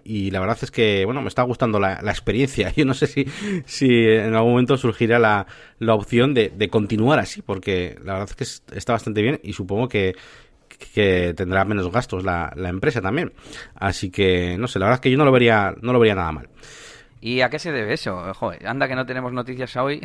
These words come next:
Speaker 2: <laughs> pero bueno.
Speaker 1: Ya.
Speaker 2: A, a fa-, a que en la oficina hay interrupciones, a las reuniones, ¿a qué más así concretamente?
Speaker 1: Eh, a ver, no sé si es culpa mía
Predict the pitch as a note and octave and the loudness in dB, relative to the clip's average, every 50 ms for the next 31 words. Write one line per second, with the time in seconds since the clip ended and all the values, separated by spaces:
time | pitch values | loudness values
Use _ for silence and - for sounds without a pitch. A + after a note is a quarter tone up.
0 | C3+ - F3 C3+ - C#3 C3 A#2 A#2 - D#3 D3 B2 G#2 G2 - - - G#2+ A2 | -10 -8 -8 -6 -2 -2 -2 -2 -2 -2 -2 -2 -2 -4 -8 -8 -10 -6 0 2
1 | G#2+ A2 - B2+ B2+ - - - - - - - C3+ C3 C3 C3 - - C3 C3 | 2 2 2 -2 -6 -10 -14 -18 -18 -10 -2 0 2 4 4 2 2 0 0 2
2 | C3 B2+ B2 B2 - D#3 - C3+ B2+ B2 B2+ B2 B2 A#2+ A#2 A#2 A#2 - - B2 | 2 2 0 -2 -2 -2 -2 -2 -2 -2 -2 -2 0 0 0 -2 -2 -4 -4 -2
3 | B2 A#2+ A#2 A2+ A2+ A#2 A#2 B2 A#2+ B2+ D#3 D#3 D#3 D#3+ D#3+ D#3+ D#3 D3+ - - | 0 2 2 2 2 0 -2 -4 -6 -4 0 2 2 2 2 0 -2 -4 -4 -6
4 | D3 C#3 C#3+ C#3+ C#3 C#3 C3 D3+ F3+ G#3 A3 A3+ A3+ A3+ A3+ - - - - C3 | -6 -2 -2 -2 -2 -2 -4 -2 0 0 0 0 -4 -4 -8 -12 -14 -8 -6 -2
5 | B2 A#2+ A#2+ A#2 B2 B2 C#3 F3 G#3 G#3+ A3 A3 A3 A#3 A3 - - - - - | -2 -2 -2 -2 -2 -2 -2 -2 -2 -2 -2 -4 -6 -6 -6 -10 -14 -14 -8 -6
6 | B2+ B2+ B2 D3 C3+ G#2+ F#2+ F#2+ A2+ A#2+ A#2+ A#2+ - - A#2+ A2+ A#2 A#2 A#2 A2+ | -6 -4 -4 -6 -6 -6 -6 -8 -6 -6 -6 -6 -6 -10 -12 -10 -8 -10 -10 -8
7 | - A2 A2 G#2+ A2 G#2+ G#2+ G#2 G2 F#2 F2 F#2+ F2+ - - - - A2+ - - | -8 -10 -8 -8 -6 -4 -4 -4 -6 -8 -12 -16 -18 -18 -16 -16 -16 -16 -16 -14
8 | _ - C3 C3 B2+ B2+ B2+ B2+ B2 A#2+ - _ - B2 C3 C3+ B2 G#2+ - _ | _ 0 4 4 6 6 4 4 2 -2 -6 _ -2 2 2 2 2 2 -2 _
9 | - - D3 C#3 C#3 C#3 C#3 C#3+ D3 - F3+ - - E3 C#3+ - - D#3+ D3 C3+ | -8 -2 0 2 4 4 4 4 2 0 0 2 2 2 2 2 2 4 4 4
10 | C3+ D3+ C3+ C3+ C3+ B2 A2+ G2+ F2+ - | 6 4 4 6 4 4 4 2 0 -4